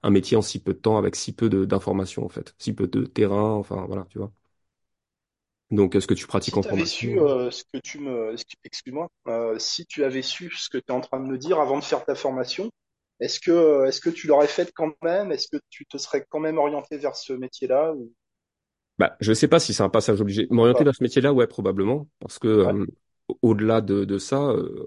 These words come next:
Speaker 1: en premier, c'est quand même l'hypnose qui m'intéresse. Voilà. Euh, même pas l'hypnose thérapeutique, vraiment l'hypnose. Euh, voilà, faire de la thérapie dans l'hypnose, c'est, c'est autre chose, mais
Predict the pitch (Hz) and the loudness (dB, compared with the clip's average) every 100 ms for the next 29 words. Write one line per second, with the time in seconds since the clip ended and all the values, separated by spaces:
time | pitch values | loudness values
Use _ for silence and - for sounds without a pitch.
0 | - 95 - 120 131 - 101 98 131 127 | -8 -4 2 2 2 2 2 2 2 0
1 | - 95 104 95 - - _ _ - 98 | 0 -4 -4 -6 -12 -20 _ _ -8 -8
2 | - _ _ _ - - - - 113 107 | -8 _ _ _ -8 -4 -2 4 4 4
3 | 110 123 117 110 110 101 101 92 98 143 | 4 4 4 4 2 4 0 2 -2 -2
4 | 127 101 104 110 101 101 - 131 151 98 | -4 2 4 4 4 -2 0 0 0 -4
5 | 90 - - - 107 95 101 101 107 101 | -8 -4 -4 0 -2 0 -2 0 -2 -4
6 | 107 104 98 110 101 - - 92 - 95 | -2 -2 0 -2 -2 -6 -6 -4 0 0
7 | - - 151 117 101 | 0 0 2 4 2